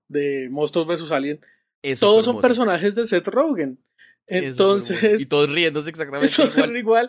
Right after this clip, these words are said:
Speaker 2: Fue muy
Speaker 1: Y con la voz y
Speaker 2: chistoso.
Speaker 1: la risa de ese man que yo creo que es el único ser humano que no tiene hemoglobina, sino T H C por el cuerpo,
Speaker 2: <laughs>
Speaker 1: con esa voz de marihuanero que <laughs> tiene Seth Rogen. Es como,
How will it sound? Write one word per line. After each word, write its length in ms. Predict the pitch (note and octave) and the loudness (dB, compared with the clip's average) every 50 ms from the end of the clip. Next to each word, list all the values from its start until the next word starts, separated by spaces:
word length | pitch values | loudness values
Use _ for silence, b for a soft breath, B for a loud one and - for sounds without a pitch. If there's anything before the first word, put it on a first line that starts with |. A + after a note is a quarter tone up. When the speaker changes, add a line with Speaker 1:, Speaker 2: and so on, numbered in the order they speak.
| F3 | -4
Speaker 2:
Fue 140 | - F#3 F3 | -6 -6 -4
muy 280 | D#3+ D#3 D#3 E3+ F3+ A#3 | -4 -4 -2 0 0 0
Speaker 1:
Y 60 | A#3 | 2
con 200 | - A3+ G#3+ G3+ | 2 2 4 4
la 80 | F#3+ F#3 | 4 4
voz 260 | F#3 F#3 F#3+ G3 G3 | 4 6 4 4 4
y 20 | - | 2
Speaker 2:
chistoso. 80 | A3+ | 0
Speaker 1:
la 60 | A3+ | -2
risa 100 | G3 F3 F3 | -2 -2 -4
de 40 | F#3 | -4
ese 120 | - G#3 | -4 -2
man 200 | G3+ G#3 G3+ G3+ | -2 -2 -4 -4
que 140 | - - G#3 | -4 -4 -2
yo 120 | G3+ G3+ | -2 0
creo 180 | - G#3 G3 G3 | 2 2 0 2
que 80 | - | 0
es 80 | G3 G3 | 0 0
el 80 | G3+ F#3+ | 2 0
único 260 | F#3+ G3 G3 - E3+ | -2 -4 -2 -2 0
ser 160 | - D#3+ D3+ | 0 0 0
humano 320 | E3 E3+ F3 F3 F3 F#3 | 0 0 -2 -2 -2 -2
que 120 | F3+ - E3+ | -2 -2 -2
no 140 | C#3 C#3 C#3+ | -2 -2 -2
tiene 180 | - E3 D#3+ E3 | -2 -2 -2 0
hemoglobina, 640 | F3 F#3 F3+ E3 E3 D3+ C#3 C3+ C3+ C3+ D3 D#3 | 2 2 2 2 2 2 2 2 0 0 -2 -4
sino 260 | - - C#3+ C3 C3 | -4 -4 -4 -4 -4
T 160 | - - D#3 | 0 2 2
H 260 | D#3 D#3+ D#3 - - E3 | 2 2 0 0 -2 -2
C 220 | - - D#3 D#3+ | 2 4 2 2
por 160 | D#3 E3+ E3+ | 4 0 -2
el 120 | E3 D#3+ D3 | -2 -2 -2
cuerpo, 400 | - D3+ D3 D3 C#3+ D3+ G#3+ D4 - | 0 2 2 2 2 0 -2 -2 -2
Speaker 2:
<laughs> 400 | - - _ - - E3+ _ _ | -6 -14 _ -12 -14 -14 _ _
Speaker 1:
con 160 | - F3 D3+ D#3 | 0 0 2 2
esa 160 | D3+ - F3 | 2 2 4
voz 200 | D#3+ D#3+ E3 E3+ D#3+ | 2 2 2 0 0
de 80 | F3+ | 0
marihuanero 600 | F3+ F3+ F3 F3 F3+ E3+ E3+ D#3 D3 C#3+ D3 D#3+ F3 | 0 0 0 0 -2 -2 -2 -2 0 2 2 2 0
que 80 | - - | 0 -2
<laughs> 320 | - - - - - - | -6 -6 -8 -8 -6 0
tiene 120 | - C4+ - | 0 0 0
Seth 300 | - - A3 G3+ G3+ - | 2 2 2 2 2 0
Rogen. 680 | A3+ G#3 G3 - - A3+ G3+ G3+ - - C4 C#4+ - _ B B B B | 0 0 0 -2 -4 -8 -14 -12 -10 -6 -6 -6 -8 _ B B B B
Es 100 | - - | -20 -12
como, 460 | - - A#3+ A3+ G#3+ - - C4 | -2 2 2 2 2 4 2 2